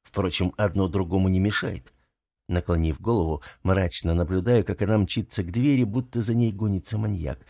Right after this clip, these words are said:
в то время как я стою на месте, не шелохнувшись.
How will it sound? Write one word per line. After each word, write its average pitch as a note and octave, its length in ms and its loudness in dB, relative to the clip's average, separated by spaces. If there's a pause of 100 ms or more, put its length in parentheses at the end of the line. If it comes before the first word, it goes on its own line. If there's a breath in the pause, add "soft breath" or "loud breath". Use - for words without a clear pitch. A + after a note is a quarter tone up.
(220 loud breath)
в - 100 -20
то F2 120 0
время F2 320 0
как F2 180 -4
я F2+ 160 2
стою F2+ 300 0
на F2+ 140 2
месте, F2+ 380 0
не F2+ 140 2
шелохнувшись. - 920 -6